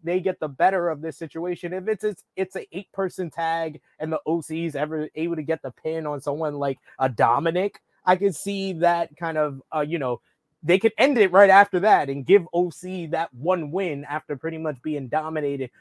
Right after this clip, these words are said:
by Judgment Day this entire time. So, but I do think, yeah, the long-term direction is Rhea Ripley, who is my pick right now. I am saying it, November eighth, two thousand twenty-two, my pick to win the Women's Royal Rumble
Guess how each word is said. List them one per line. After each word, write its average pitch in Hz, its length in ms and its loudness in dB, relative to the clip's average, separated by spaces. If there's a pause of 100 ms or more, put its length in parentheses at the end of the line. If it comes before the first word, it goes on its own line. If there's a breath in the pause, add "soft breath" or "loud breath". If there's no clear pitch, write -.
by 160 240 4
Judgment 139 480 -2
Day 131 240 -2 (180)
this 151 220 0
entire 135 480 -2
time. 131 440 -2
So, 127 340 -2 (180 soft breath)
but 170 100 6
I 156 80 4
do 165 260 2
think, 156 300 -4
yeah, 147 200 0
the 131 100 -4
long-term 156 480 0
direction 139 540 -4 (200)
is 208 260 2
Rhea 180 220 4
Ripley, 147 480 -2 (200)
who 190 180 6
is 151 120 2
my 220 260 6
pick 160 400 0
right 190 280 4
now. 170 360 -4
I 196 180 -4
am 214 160 0
saying 180 400 -2
it, 156 160 -6 (160)
November 185 580 2
eighth, 185 320 -6
two 226 140 -4
thousand 214 400 0
twenty-two, 190 560 -2 (180)
my 214 400 4
pick 226 220 2
to 202 100 0
win 202 260 0
the 180 80 0
Women's 196 380 -2
Royal 185 320 6
Rumble 165 400 0